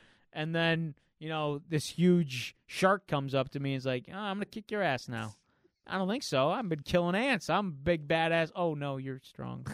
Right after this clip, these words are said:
<laughs> I just like how Kong, like, why has he got an, why has he got a, why has he got a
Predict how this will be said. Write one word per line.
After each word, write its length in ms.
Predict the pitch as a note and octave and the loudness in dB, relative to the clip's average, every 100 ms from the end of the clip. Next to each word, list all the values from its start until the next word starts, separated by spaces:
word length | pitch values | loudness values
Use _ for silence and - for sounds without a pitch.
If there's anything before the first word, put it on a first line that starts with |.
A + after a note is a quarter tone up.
| - | 0
<laughs> 100 | F3+ - - F3+ - G3+ - A3 - - - _ - _ - | 0 0 0 -2 0 -4 -2 -6 -6 -14 -18 _ -16 _ 4
I 100 | G#3+ | 4
just 160 | C#4+ G4 | 4 0
like 140 | B3 | 4
how 120 | B3 | 4
Kong, 480 | - E3+ F#3 F3+ C#3+ | 4 2 6 6 2
like, 220 | C#3+ C#3+ | -2 -2
why 160 | D#3+ G#3 | 4 4
has 100 | G3 | 4
he 60 | |
got 220 | C4 C#4 G3+ | 4 2 2
an, 140 | F#3 G#3 - - _ | -2 -4 -12 -20 _
why 140 | A3 | 6
has 100 | E4 | 6
he 80 | E4+ | 4
got 220 | E4+ E4 | 2 4
a, 200 | D#4+ D4 - _ _ _ | 4 2 0 _ _ _
why 120 | G3+ | -2
has 80 | D4+ | -2
he 80 | D#4+ | 0
got 180 | D#4+ | 0
a 100 | D4 | -2